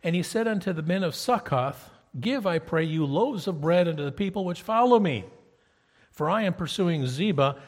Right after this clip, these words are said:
and Zalma, the kings of Midian." So, think about it.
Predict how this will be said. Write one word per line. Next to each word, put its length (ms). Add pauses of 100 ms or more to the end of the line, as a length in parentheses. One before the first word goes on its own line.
(200)
and 180
Zalma, 540
the 80
kings 300
of 100
Midian." 500 (760)
So, 400 (1300)
think 180
about 280
it. 100